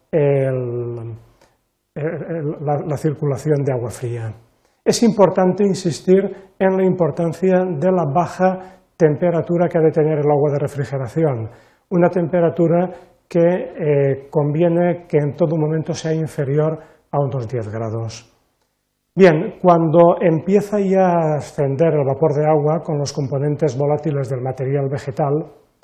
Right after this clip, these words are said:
eh, entonces en ese momento es cuando se incorpora este baño caliente, eh, con una temperatura entre sesenta y setenta grados,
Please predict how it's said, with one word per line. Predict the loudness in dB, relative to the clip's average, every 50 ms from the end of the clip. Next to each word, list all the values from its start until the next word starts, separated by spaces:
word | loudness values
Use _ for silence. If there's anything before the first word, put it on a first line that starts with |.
| -20 _ _ _ _ _ _ _ _ _ _ _ _
eh, | 0 2 2 2 2 0 -8 -6
entonces | -6 -6 -2 0 0 0 0 -2 -6 -6 -4 -2
en | 0 0
ese | 0 0 -2 -4
momento | -2 0 0 0 0 -2 -2 -2 -2 -4 -4 -8 -8 -4
es | -4 -4 -4 -6
cuando | -12 -8 _ -2 -2 0 0 0 0 0 0 0 -2 -8 -20 -20 _
se | _ -14 -2 0 2
incorpora | 2 2 0 -2 0 0 0 -2 -2 -4 2 2 4 4 4 0 0 -4 -10 -18 -20 _ _ _
este | -2 -2 -2 -2 -2 0
baño | 0 0 0 -2 -2
caliente, | -2 -2 -2 0 2 2 2 0 -2 -2 -2
eh, | 0 0 0 -2 -2 -4 -4 -6 -10 -14 -16 -18 -20 -20 -20 _
con | _ -2 0
una | 2 2 2
temperatura | 2 2 0 0 0 -2 -2 -2 -2 -2 -2 -2
entre | -4 -4 -4 -6 -6
sesenta | -6 -8 -6 -4 -4 -4 -4 -6
y | -6
setenta | -8 -6 -4 -4 -4 -2 -2 -2
grados, | 0 0 0 0 2 0 -2 -2 -6 -16